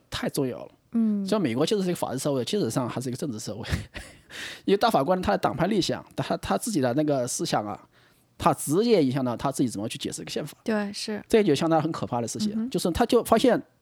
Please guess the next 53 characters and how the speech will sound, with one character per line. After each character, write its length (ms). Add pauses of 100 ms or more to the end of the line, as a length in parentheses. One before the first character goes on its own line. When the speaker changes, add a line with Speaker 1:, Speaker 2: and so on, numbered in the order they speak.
Speaker 1:
法 200
律 80
并 140
不 80
是 100
一 40
个 80
零 120
和 80
一 140
或 140
者 120
没 120
有 160
一 80
个 40
绝 140
对 100
的 100
一 40
个 60
标 200
准， 160 (320)
变 140
成 80
一 40
个 80
相 160
对 100
很 140
主 100
观 120
的 60
一 40
个 80
东 180
西。 200 (440)
你 140
自 120
己 100
在 180
相 340
信 120
哪 60
个 60
党 180
派， 140
你 160
可 120
能 100
会 100
支 140
持 260